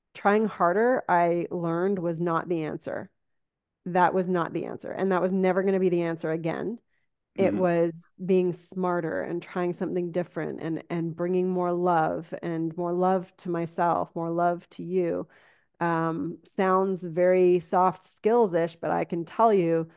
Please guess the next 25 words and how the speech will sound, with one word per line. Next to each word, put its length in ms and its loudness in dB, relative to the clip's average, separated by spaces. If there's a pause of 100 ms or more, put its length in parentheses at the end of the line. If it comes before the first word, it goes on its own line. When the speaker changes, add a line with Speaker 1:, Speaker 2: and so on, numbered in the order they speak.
(220)
Speaker 1:
it's 80 -14
one 140 -2
of 40 -2
the 60 -2
hard, 380 2
I'm, 440 0 (400)
I'm 180 0
a 240 0 (260)
hard, 560 2 (540)
gritty, 640 2 (180)
Speaker 2:
<laughs> 200 -20
Speaker 1:
tough, 320 6 (140)
resilient 640 4
human. 540 2 (140)
And 420 0 (120)
I 120 0
can 160 -2
tell 260 0
you, 420 -2
figuring 380 2
out 240 0
how 120 2
to 80 4
love 220 4
myself, 600 0